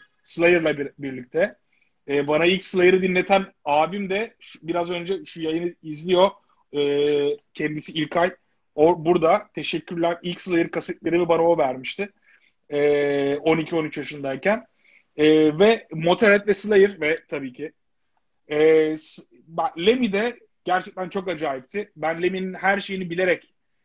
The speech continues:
Lemmy'nin önüne gittim. Ve bir tane herif, Lemmy'nin belgeselinde de görünür. Her yeri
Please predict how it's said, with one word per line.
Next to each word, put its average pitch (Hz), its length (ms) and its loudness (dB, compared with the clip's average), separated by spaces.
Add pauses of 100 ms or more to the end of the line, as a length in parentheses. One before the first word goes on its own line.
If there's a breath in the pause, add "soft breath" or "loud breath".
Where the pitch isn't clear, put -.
(280)
Lemmy'nin 170 380 0
önüne 160 220 -6
gittim. 190 500 -4 (340)
Ve 170 300 0 (680)
bir 165 120 -8
tane 190 360 2
herif, 185 320 -2 (440)
Lemmy'nin 175 360 0
belgeselinde 165 640 0
de 170 80 0
görünür. 151 320 -2
Her 170 300 2
yeri 170 300 2